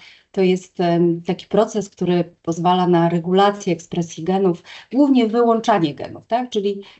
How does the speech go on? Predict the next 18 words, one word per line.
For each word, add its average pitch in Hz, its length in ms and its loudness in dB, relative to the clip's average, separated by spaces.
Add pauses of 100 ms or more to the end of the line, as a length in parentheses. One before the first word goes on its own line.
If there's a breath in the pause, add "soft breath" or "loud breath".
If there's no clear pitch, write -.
(480)
jeżeli, 208 640 0
em, 175 560 -4
tutaj 180 200 -2
promotor 185 500 -2
genu 170 360 2 (280 loud breath)
jest 170 180 -2
zmetylowany, 170 680 2
to 208 100 -4
ten 196 220 0
gen 190 220 2
nie 180 120 4
jest 165 180 0
aktywny, 240 460 0
nie 208 120 0
powstaje 190 520 0
jego 165 180 -4
produkt. - 360 -10 (1120 loud breath)
E, 196 260 6